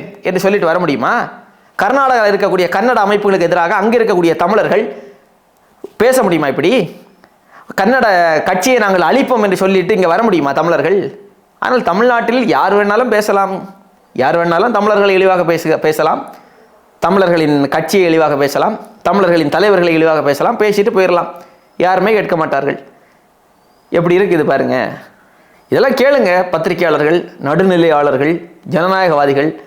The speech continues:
நாங்களெல்லாம் மனிதர்கள், நம்ம த-, நாம் தமிழர்கள் என்று சொல்கிற போது நாங்கள்லாம் மனிதர்கள் என்று சொல்லக்கூடிய நபர்கள் எல்லாம் இருந்தீர்கள் இல்லையா? நீங்க எல்லாம் கேளுங்க, இவர்களை எதிர்த்து கேளுங்கள். "ஏன் இப்படியெல்லாம் பேசுகிறீர்கள் நீங்கள்? ஏன் இங்கே ஒரு பிரிவினைவாதத்தை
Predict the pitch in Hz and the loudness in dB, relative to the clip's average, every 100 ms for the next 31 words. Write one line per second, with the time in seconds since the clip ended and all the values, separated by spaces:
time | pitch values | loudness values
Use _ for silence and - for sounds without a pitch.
0 | - _ _ _ - 139 170 190 180 190 | -20 _ _ _ -8 -2 0 0 2 2
1 | 170 160 202 190 156 110 - - - - | 0 0 2 2 0 -2 -6 -12 -14 -16
2 | - - - 139 165 165 147 170 180 147 | -12 -12 -6 -4 -2 -2 0 0 0 0
3 | 185 165 160 143 147 143 131 139 180 156 | 2 2 0 0 0 0 2 0 0 0
4 | 165 180 151 185 233 214 180 135 - 151 | 0 0 0 0 0 2 0 -2 -4 -4
5 | 160 165 160 156 147 160 185 175 202 180 | 0 0 0 0 -2 0 0 2 2 2
6 | 208 220 180 160 147 254 226 226 277 277 | 2 2 2 2 2 0 0 0 0 0
7 | 269 277 202 208 208 - - - _ _ | 0 0 0 0 -2 -6 -20 -20 _ _
8 | - 233 240 226 240 277 254 233 226 202 | -2 0 2 2 2 0 0 0 0 2
9 | 208 202 208 180 196 196 190 190 190 180 | 2 2 0 0 0 0 0 0 0 0
10 | 170 165 160 175 208 - - - _ _ | 0 0 0 0 0 -4 -16 -20 _ _
11 | 180 233 214 202 190 175 190 220 214 196 | 0 2 2 2 2 2 2 2 2 2
12 | 180 180 | 0 0